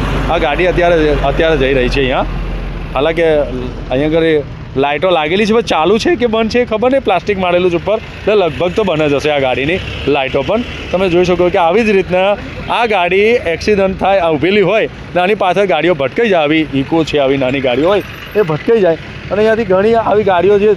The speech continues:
જતી હોય છે એવા ઘણી ક્ષતિ દેખાઈ છે. તો ભરૂચ જિલ્લા આરટીઓ ઓફિસરને મારી એક નમ્ર અપીલ છે કે તમામ લોકો આ રાત્રિ દરમિયાન ડ્રાઈવ ચલાવો, આવી કોઈ પણ ગાડી નજરે પડે તો તેને ડિટેલ કરો અને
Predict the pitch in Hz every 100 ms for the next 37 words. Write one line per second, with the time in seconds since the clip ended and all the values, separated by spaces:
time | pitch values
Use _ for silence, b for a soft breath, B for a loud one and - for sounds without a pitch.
0 | 127 143 196 226 175 147 127 - - -
1 | - 170 208 214 196 143 180 226 - 160
2 | 220 208 165 190 233 208 233 277 - -
3 | - 226 247 170 190 240 208 214 233 190
4 | 185 233 226 208 160 208 226 226 214 170
5 | 208 196 160 185 190 202 262 214 220 254
6 | B B - - 247 247 - 175 220 262
7 | 247 233 247 262 247 196 208 208 214 233
8 | 196 190 196 202 208 220 B B 147 165
9 | 185 190 208 214 214 180 190 165 160 196
10 | 160 160 170 131 156 143 147 175 127 -
11 | - - - - 226 196 190 170 143 175
12 | 180 185 214 233 151 156 170 175 175